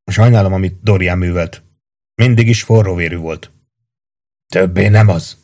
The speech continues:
felelte Drusz. Senki sem fog bosszút állni. Helyes. Akinek felesége van és gyerekei, az ne veszítse el a fejét. Ismered a családját? Igen.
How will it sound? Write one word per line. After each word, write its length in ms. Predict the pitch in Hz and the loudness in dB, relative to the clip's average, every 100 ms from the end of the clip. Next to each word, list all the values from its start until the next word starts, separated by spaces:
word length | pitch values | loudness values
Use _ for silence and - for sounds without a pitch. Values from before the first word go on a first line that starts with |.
| _ _ _ _ | _ _ _ _
felelte 400 | - 90 85 80 | -8 -4 -4 -6
Drusz. 400 | 85 80 - - _ _ _ _ _ _ _ _ _ | -10 -10 -14 -18 _ _ _ _ _ _ _ _ _
Senki 320 | - 147 156 | -2 0 2
sem 160 | 110 110 | 0 0
fog 300 | 104 104 - | -2 -4 -4
bosszút 360 | 110 104 104 98 | -2 -2 -2 -2
állni. 320 | 98 104 101 - _ _ _ _ _ _ _ - | 0 2 0 -4 _ _ _ _ _ _ _ -4
Helyes. 520 | 92 113 101 - - _ _ _ _ _ _ - | 2 2 2 -2 -14 _ _ _ _ _ _ -8
Akinek 380 | 85 87 95 | -6 -2 -4
felesége 540 | 90 101 110 - 104 104 | -2 -2 -2 -2 -2 2
van 140 | 104 | 2
és 140 | 98 90 | 2 0
gyerekei, 640 | 104 104 104 107 90 - _ _ _ | -2 -2 0 -2 -2 -10 _ _ _
az 140 | - 80 | -6 -4
ne 160 | 95 | -2
veszítse 480 | 101 101 107 - 107 | -2 -2 -4 -6 -4
el 80 | 104 | -2
a 60 | |
fejét. 480 | 101 104 87 73 - _ _ _ _ _ _ _ _ | -2 -2 -4 -6 -18 _ _ _ _ _ _ _ _
Ismered 380 | 87 80 90 87 | -8 -4 -4 -4
a 60 | |
családját? 640 | 85 87 87 104 85 - - _ _ _ _ _ _ _ _ _ | -4 -4 0 0 0 -6 -20 _ _ _ _ _ _ _ _ _
Igen. 560 | - 123 113 101 - _ | -4 0 0 0 -6 _